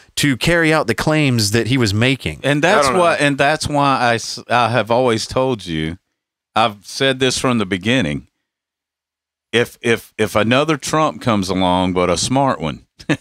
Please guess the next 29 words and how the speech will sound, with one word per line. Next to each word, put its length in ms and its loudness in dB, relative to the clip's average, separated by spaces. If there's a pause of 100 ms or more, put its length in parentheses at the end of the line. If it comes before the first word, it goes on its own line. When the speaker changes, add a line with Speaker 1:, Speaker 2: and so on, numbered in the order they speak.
(260)
Speaker 3:
Mm-hmm. 280 -14 (140)
Speaker 2:
a 140 -8
smart 420 0
one, 60 0
Speaker 3:
You 40 2
know 120 4
what? 260 2
Speaker 2:
one 180 2
that 140 0
knows 460 2
how 220 2
to 80 0
fucking 440 -2
use 340 0
the 100 -4
system. 460 -4 (640)
Speaker 3:
I 100 0
th-, 160 -12
I 100 2
see 200 0
it 80 4
a 60 4
little 340 2
bit 160 2
differently. 440 -4
I 120 0
don't 160 0
think 320 -4
so. 300 2